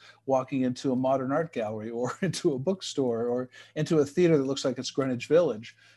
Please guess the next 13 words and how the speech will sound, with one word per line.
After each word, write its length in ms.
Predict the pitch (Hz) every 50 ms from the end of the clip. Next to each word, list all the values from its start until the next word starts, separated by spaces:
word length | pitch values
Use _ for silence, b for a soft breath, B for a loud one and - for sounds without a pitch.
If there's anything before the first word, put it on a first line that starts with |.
| b
That 240 | 156 156 156 156 151
both 180 | - 180 170 175
reflects 380 | 151 139 - 147 131 - -
her 160 | - 165 151
fascination 800 | 143 - 147 135 135 - - 147 131 131 127 - 135 123 120 127 - - - _ _ -
in 80 | 135 127
the 120 | 123 120
arts, 460 | 120 147 175 170 147 139 139 - - - b b b b b b
but 100 | - 147
also 420 | 156 165 147 - - 151 139 131
the 100 | 123 131
fact 340 | 127 - 143 127 123 - _
that, 160 | - 123 120